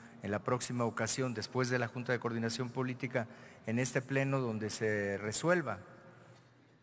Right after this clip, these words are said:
y ya no tuviéramos más largas, porque aquí se ha expresado cuál es la urgencia. Estaríamos de acuerdo con la Junta de Coordinación Política y simplemente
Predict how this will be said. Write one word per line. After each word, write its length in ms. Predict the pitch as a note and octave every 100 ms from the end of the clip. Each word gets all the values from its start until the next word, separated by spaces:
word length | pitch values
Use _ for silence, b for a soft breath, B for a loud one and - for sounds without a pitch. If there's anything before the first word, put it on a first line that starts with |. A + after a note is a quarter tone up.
| _ -
y 120 | G#2+
ya 160 | G#2 A#2
no 240 | B2+ B2+
tuviéramos 560 | A#2 A#2+ B2 B2 A#2+ A2
más 220 | B2 B2
largas, 480 | C3+ C#3 C#3 C#3 -
porque 560 | A#2 G2+ - G#2+ G#2 - B B B -
aquí 220 | G2+ C3
se 180 | C#3+ C#3
ha 640 | C3+ C3 C3 A#2 G2 - B2
expresado 640 | - - A2+ A#2 B2 B2
cuál 180 | B2 A#2+
es 80 | A#2+
la 80 |
urgencia. 580 | A2+ G2+ C3+ B2 - G2 G2 - - - - - - - _ - _ - _ - -
Estaríamos 380 | - A#2+ D3 D3+
de 60 | C#3
acuerdo 520 | D3 C#3+ C#3+ C3+ A2+ B B B B
con 100 | A2
la 80 | A2+
Junta 240 | A#2 C3 C#3
de 80 |
Coordinación 480 | C3 A#2+ A2+ A2+ C3
Política 600 | C3+ C#3 C#3+ D3 D3+ D3 B B B - A#2+
y 60 |
simplemente 840 | - C#3 C#3 C3 C3 B2 C3+ B2+